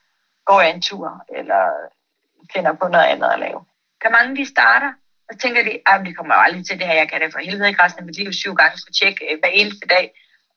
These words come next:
øhm, og, og blive så påvirket af det." Men der skal du bare vide, at det forsvinder. Eftersom du føler dig lidt mere tryg i det, øh, og at lige nu er det jo mega spændende, og virkelig noget, som, øh, som du går op i,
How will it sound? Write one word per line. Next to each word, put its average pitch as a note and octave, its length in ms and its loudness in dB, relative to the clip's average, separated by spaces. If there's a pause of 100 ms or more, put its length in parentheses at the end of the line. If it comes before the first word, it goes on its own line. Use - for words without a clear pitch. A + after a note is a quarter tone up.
(180)
øhm, D3+ 340 -2 (100)
og, E3 420 4
og D3+ 80 0 (120)
blive F#3+ 140 -2
så A3 120 0 (160)
påvirket G3 340 2
af E3+ 160 2
det." - 100 -18 (440)
Men G3+ 300 -2 (220)
der - 100 6
skal F#3+ 200 -8
du F#3 180 -8
bare F3+ 280 4
vide, F3+ 320 -8 (140)
at G#3 120 -4 (100)
det G#3+ 120 0
forsvinder. F#3+ 400 -4 (400)
Eftersom A3+ 640 0
du G3 220 -14
føler G#3 220 4
dig F#3+ 120 2
lidt G3+ 180 -4
mere G3+ 160 0
tryg - 380 2
i B3 80 2
det, - 180 -2 (720)
øh, F#3+ 440 4 (160)
og F#3 160 8
at F#3+ 120 0 (400)
lige C4 120 2
nu B3+ 140 4
er G#3+ 80 4
det A3 100 0
jo A3+ 100 0
mega B3 460 0
spændende, G3+ 440 -2 (140)
og - 200 -8 (100)
virkelig A#3+ 320 0
noget, G#3 400 -8
som, - 240 -4
øh, D#2 120 -2 (300)
som A3 200 -2
du A3+ 100 -6
går A3 120 2
op B3 300 4
i, A3 200 -8